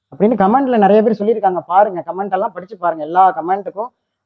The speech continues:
நான் ஒ-, என்னுடைய நேரத்தெல்லாம் ஒதுக்கி அதுக்குன்னே சில பூஜைகள்லாம் குறைச்சிட்டேன். குறைச்சிக்கிட்டு எனக்கு டைம் கிடைக்கிறப்ப நான் உள்ள போய் எல்லா கமெண்ட்டையும் ஒண்ணு ஒண்ணா படிச்சு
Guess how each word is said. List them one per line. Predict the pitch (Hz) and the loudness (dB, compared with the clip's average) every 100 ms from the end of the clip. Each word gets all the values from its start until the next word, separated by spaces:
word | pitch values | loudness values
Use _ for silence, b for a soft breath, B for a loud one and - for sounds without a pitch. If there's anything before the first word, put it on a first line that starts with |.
| - | -10
நான் | 131 170 175 160 | -2 2 2 4
ஒ-, | 156 151 147 | 4 2 2
என்னுடைய | 165 170 160 156 | 0 0 -2 -2
நேரத்தெல்லாம் | 165 196 175 196 165 | 2 2 2 0 -2
ஒதுக்கி | 175 185 196 | -8 -10 -2
அதுக்குன்னே | 190 175 185 202 | -2 -2 -10 -12
சில | 190 | -12
பூஜைகள்லாம் | 160 180 185 180 190 | -12 -10 -8 -8 -8
குறைச்சிட்டேன். | 180 190 190 147 131 | -8 -10 _ -20 -8
குறைச்சிக்கிட்டு | 160 165 151 131 180 208 _ _ _ _ _ - | -8 -8 -14 -6 -4 -4 _ _ _ _ _ -8
எனக்கு | 160 143 | -6 -2
டைம் | 165 190 180 | 0 2 2
கிடைக்கிறப்ப | 160 151 143 190 | 0 0 0 0
நான் | 185 165 | 2 2
உள்ள | 156 175 | 0 -6
போய் | 151 151 151 190 | -6 -6 -2 0
எல்லா | 190 175 175 | 2 2 0
கமெண்ட்டையும் | 165 175 180 190 160 | 0 -2 -2 -4 -6
ஒண்ணு | 170 190 | -4 -2
ஒண்ணா | 196 | -2
படிச்சு | 190 170 196 - 175 | -4 -8 -10 -8 -4